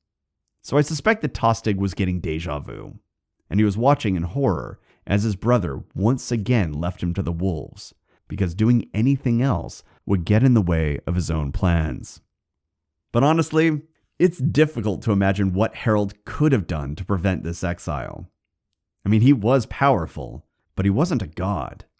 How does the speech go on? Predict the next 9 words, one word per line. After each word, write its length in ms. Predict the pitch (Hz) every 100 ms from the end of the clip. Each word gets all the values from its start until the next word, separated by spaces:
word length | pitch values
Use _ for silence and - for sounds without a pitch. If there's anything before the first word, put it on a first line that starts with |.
| _ _ _ _ _ _ -
Even 280 | 160 208
if 120 | 220 185
we 120 | 165
assume 380 | - - 160 135
that 120 | -
Edward 400 | 120 120 120 113
was 140 | 104
too 200 | - 113 95
weak, 480 | 87 - - -